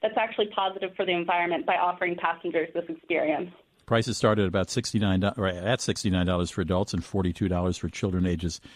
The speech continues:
Speaker 2: four to eleven. That sounds like great fun. The other one is the Grand Canyon Railway and Hotel Polar Express in Arizona.
Speaker 1: Yes, so the Polar Express themed train rides are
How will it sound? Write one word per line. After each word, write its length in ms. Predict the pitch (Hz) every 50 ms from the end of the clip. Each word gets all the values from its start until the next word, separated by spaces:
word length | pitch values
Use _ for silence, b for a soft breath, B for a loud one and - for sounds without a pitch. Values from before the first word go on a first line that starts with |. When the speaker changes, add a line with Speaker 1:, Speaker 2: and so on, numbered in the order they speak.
| B B
Speaker 2:
four 240 | B - - 110 98
to 100 | 92 98
eleven. 300 | 90 87 95 92 82 82
That 120 | 104 113
sounds 280 | - - 113 98 92 104
like 160 | 92 85 85
great 240 | - 98 98 95 -
fun. 340 | - - 117 101 87 76 - B B B B B B
The 160 | - 104 104
other 180 | 120 170 185 170 135
one 100 | 110 95
is 300 | 92 90 92 87 87 87
the 180 | 92 92 87
Grand 340 | 82 90 98 104 107 113 110
Canyon 360 | - - 120 110 107 101 98 95
Railway 480 | 95 95 95 92 90 92 92 95 95
and 140 | 92 90 90
Hotel 500 | - - 127 120 117 - - 113 107 101 - -
Polar 460 | - - - 113 113 113 107 101 90
Express 680 | - 95 - - - - - - 143 165 120 - - -
in 180 | 98 90 95 -
Arizona. 640 | 104 104 101 98 92 90 107 127 170 156 76 - - _ _ _ _ _ _ -
Speaker 1:
Yes, 260 | 254 247 247 220 202 - - -
so 160 | - 254 240 220
the 120 | 233 214 - -
Polar 280 | 285 269 302 311 349
Express 500 | 320 - - _ _ - 262 240 233 262 247 - - -
themed 320 | 233 226 226 233 233 233
train 220 | - 240 220 214 220
rides 220 | 208 208 208 202
are 100 | 196